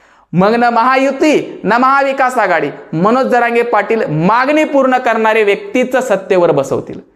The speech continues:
कारण मनोज जरांगे पाटलांची मागणी फक्त मराठा आरक्षणाबद्दलच नाहीये.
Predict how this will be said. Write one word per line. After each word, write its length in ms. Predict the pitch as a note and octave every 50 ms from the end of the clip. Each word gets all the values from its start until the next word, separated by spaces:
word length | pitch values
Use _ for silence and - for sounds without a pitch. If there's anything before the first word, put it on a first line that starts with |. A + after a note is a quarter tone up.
| _ _ _ _ _ _ _
कारण 200 | E3+ G3 A3 A3
मनोज 220 | A3+ A3+ A#3+ A#3+
जरांगे 300 | G3+ A#3+ A#3 A#3+ A#3+ B3
पाटलांची 520 | B3 B3 A3 A3 - A#3+ A#3+ A#3+ A#3+ C4 B3+
मागणी 320 | A3+ A3 A3+ A#3 B3 B3
फक्त 260 | - - - - -
मराठा 360 | B3 A3+ G#3+ G#3 A3 G#3+ A3+
आरक्षणाबद्दलच 960 | A#3 A#3 A#3 A#3 A#3 - B3 A#3+ A#3 A#3 A3+ G3+ G#3 B3 B3+ C4 B3+ - - - - - - - _
नाहीये. 680 | A3 A#3 A#3+ B3+ C4 C4+ C4 B3+ A#3 - - - - -